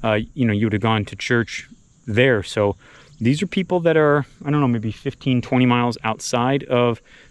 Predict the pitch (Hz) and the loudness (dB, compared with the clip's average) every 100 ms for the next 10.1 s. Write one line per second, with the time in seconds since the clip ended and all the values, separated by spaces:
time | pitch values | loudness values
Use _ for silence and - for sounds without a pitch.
0 | - 120 117 123 123 113 - - - 117 | -8 0 4 6 4 0 -8 -14 -2 0
1 | 120 143 143 - 110 117 113 - 117 165 | 2 0 -4 -4 0 2 0 0 -2 -2
2 | 180 - 104 127 123 117 - 147 143 160 | -6 -6 0 2 4 0 -2 -2 -2 -2
3 | 123 123 117 123 123 120 117 - 127 143 | -6 -6 0 0 0 0 -2 0 0 0
4 | - 120 - 123 120 - 120 120 113 120 | 0 -6 -2 2 2 4 2 2 2 2
5 | 131 135 - - - _ _ - - - | 2 0 -4 -14 -20 _ _ -20 -20 -20
6 | - 131 135 147 165 - _ - - - | 0 4 6 6 2 -4 _ -20 -20 -20
7 | - - - - 117 110 - - 127 143 | -20 -20 -10 2 4 4 0 -6 0 4
8 | 139 123 127 123 123 107 127 123 - 120 | 4 4 4 4 4 2 2 2 2 2
9 | 113 110 - 120 101 117 107 120 113 101 | 2 0 0 0 2 0 2 2 2 0